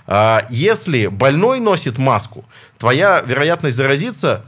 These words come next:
очень низкая уже, но все еще есть. А если оба человека носят маску, вероятность почти полностью исчезает, если уж это не совсем супертесный контакт. Так вот, и мы,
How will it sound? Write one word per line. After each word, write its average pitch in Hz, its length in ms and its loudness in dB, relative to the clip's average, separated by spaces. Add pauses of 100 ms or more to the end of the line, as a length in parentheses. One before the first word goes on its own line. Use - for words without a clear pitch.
очень 165 440 0
низкая 117 340 -2
уже, 92 180 -4
но 131 120 0
все 139 200 0
еще 143 220 -2
есть. 110 380 -4 (420)
А 117 120 2
если 151 520 0
оба 190 360 2
человека 131 680 0 (240)
носят 127 420 0
маску, 123 460 -2 (240)
вероятность 123 640 0
почти 107 260 -8
полностью 135 540 -2
исчезает, 120 580 0
если 98 300 -6
уж 101 100 -4
это 107 160 -4
не 104 140 -2
совсем 110 420 -6
супертесный 107 640 -8
контакт. 101 400 -8 (460)
Так 117 200 -2
вот, 139 420 2
и 110 60 -4
мы, 170 340 0